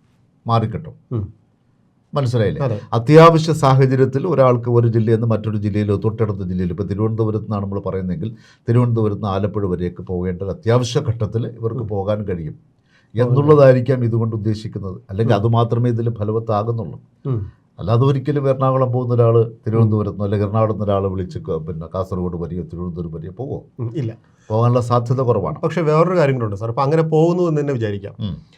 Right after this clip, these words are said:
Speaker 2: ആ, ഇപ്പൊ നമ്മുടെ നാട്ടിലൊക്കെ ഇൻഷുറൻസ് ഉണ്ടല്ലോ,
Speaker 1: ഉം.
Speaker 2: വാഹന ഇൻഷുറൻസ്,
Speaker 1: ഉം.
Speaker 2: എല്ലാ സംഭവങ്ങളും ഉണ്ട്.
Speaker 1: ഉം.
Speaker 2: അപ്പൊ ഇത്തരത്തിലുള്ളൊരു, അതായത് മോട്ടോർ വാഹന അതോറിറ്റിയുടെ നിർദ്ദേശവും പിന്നെ നിയമവും ഒക്കെയാണ് വരുന്നത്.
Speaker 1: ഉം.
Speaker 2: അപ്പൊ ഒരു അപകടം വരികയാണെങ്കിൽ,
Speaker 1: ഉം.
Speaker 2: അപകടം വരാതിരിക്കട്ടെ, പക്ഷെ
Speaker 1: അതെ.
Speaker 2: വന്നു കഴിഞ്ഞാൽ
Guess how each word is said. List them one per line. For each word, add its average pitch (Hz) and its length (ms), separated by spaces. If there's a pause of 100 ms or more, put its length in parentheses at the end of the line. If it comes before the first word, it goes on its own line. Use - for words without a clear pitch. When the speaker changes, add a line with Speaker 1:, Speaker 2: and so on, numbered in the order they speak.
(180)
Speaker 2:
ആ, 139 200
ഇപ്പൊ 170 400
നമ്മുടെ 160 240
നാട്ടിലൊക്കെ 151 420
ഇൻഷുറൻസ് 151 460
ഉണ്ടല്ലോ, - 360
Speaker 1:
ഉം. 107 240
Speaker 2:
വാഹന 135 320
ഇൻഷുറൻസ്, 123 460
Speaker 1:
ഉം. 151 40
Speaker 2:
എല്ലാ 147 140
സംഭവങ്ങളും 117 480
ഉണ്ട്. 104 200
Speaker 1:
ഉം. 95 120 (600)
Speaker 2:
അപ്പൊ 170 120
ഇത്തരത്തിലുള്ളൊരു, 170 840
അതായത് 156 240
മോട്ടോർ 151 460
വാഹന 156 300
അതോറിറ്റിയുടെ 151 840
നിർദ്ദേശവും 143 760
പിന്നെ 147 160
നിയമവും 143 340
ഒക്കെയാണ് 139 220
വരുന്നത്. 117 340 (140)
Speaker 1:
ഉം. 90 160 (440)
Speaker 2:
അപ്പൊ 190 160
ഒരു 185 280 (200)
അപകടം 185 380
വരികയാണെങ്കിൽ, 117 540 (120)
Speaker 1:
ഉം. 92 240
Speaker 2:
അപകടം 127 280
വരാതിരിക്കട്ടെ, 147 580
പക്ഷെ 104 200
Speaker 1:
അതെ. 104 140
Speaker 2:
വന്നു 135 220
കഴിഞ്ഞാൽ 110 360